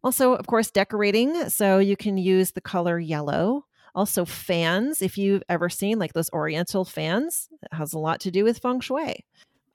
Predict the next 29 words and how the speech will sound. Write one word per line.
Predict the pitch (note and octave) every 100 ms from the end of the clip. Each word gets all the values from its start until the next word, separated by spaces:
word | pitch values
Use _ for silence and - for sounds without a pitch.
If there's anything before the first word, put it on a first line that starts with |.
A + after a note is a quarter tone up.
| -
Also, | G3 G#3 - B3
you | B3 G3+
could | - F#3+
use | E3+ E3 D3+
flags, | - - G3+ G3+ G#3 F#3
buntings, | - F#3 F#3+ G3 F#3
or | E3
banners, | D#3+ F3 F3+ G3 G3 G3 G3+ G3+
wind | G3 B3 F4
chimes | - F#3 D#3+ E3 -
also. | E3+ F#3 - D3+ D#3
And | D#3+ F3 F#3+
one | D4
of | G4+
the | A3
rules | E3 E3 F3 E3+
I | E3+
learned | D#3+ D#3+ D#3+ D#3+
about | - - -
feng | E3 E3
shui | - E3+ E3 E3
with | D#3+ D#3+ D3+
wind | F3+ A3+
chimes | - F3 D#3 E3 D#3+ - - - - - -
is | F#3+ F3+ F3+ F3+
that | F#3 F3 F3 E3+ _
the, | F3 -
for | F3+ F3 E3 E3
best | D#3 F#3+ A#3 -